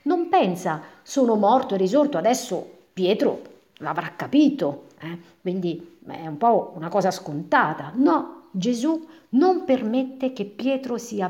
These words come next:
vinto dallo sconforto, non permette che i suoi amici tornino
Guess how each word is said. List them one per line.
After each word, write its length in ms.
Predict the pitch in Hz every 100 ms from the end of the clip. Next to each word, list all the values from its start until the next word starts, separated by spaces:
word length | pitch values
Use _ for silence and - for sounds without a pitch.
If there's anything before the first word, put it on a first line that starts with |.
| 170
vinto 540 | 208 320 285 - 254
dallo 300 | 202 202 202
sconforto, 920 | 202 - 185 175 - - - - 98 - - -
non 340 | 254 349 285
permette 680 | 262 220 208 269 320 - 285
che 120 | 214
i 40 | 190
suoi 300 | 294 277 220
amici 480 | 220 269 254 220
tornino 640 | 190 285 254 247 254 240